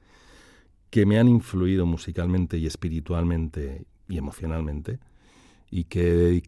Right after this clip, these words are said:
he, he, he querido rendir homenaje a esos, a esos lugares que, que, que están reflejados en los títulos dentro de,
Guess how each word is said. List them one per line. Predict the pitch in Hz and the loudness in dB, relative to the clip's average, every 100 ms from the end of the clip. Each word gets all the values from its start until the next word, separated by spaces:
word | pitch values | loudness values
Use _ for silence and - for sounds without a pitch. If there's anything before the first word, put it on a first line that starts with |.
| - | -6
he, | 92 | -8
he, | 87 | -6
he | - 95 | -6 -2
querido | 98 98 95 | 0 0 0
rendir | 85 87 85 90 | 0 -2 -2 0
homenaje | 87 85 80 - 87 | -2 -2 -4 -6 -6
a | 80 | -6
esos, | - 82 76 - - | -6 -6 -6 -10 -12
a | |
esos | 82 92 87 | -10 -8 -6
lugares | 78 76 78 78 | -6 -4 -6 -8
que, | - 80 71 73 - | -8 -8 -8 -12 -16
que, | - 76 71 78 - - | -14 -12 -12 -14 -18 -16
que | 82 | -14
están | - 80 78 | -10 -8 -8
reflejados | 82 85 82 82 82 | -8 -12 -8 -8 -8
en | |
los | 73 - | -10 -10
títulos | 85 78 71 | -10 -10 -10
dentro | 71 67 - 73 | -12 -14 -14 -16
de, | - 76 | -16 -18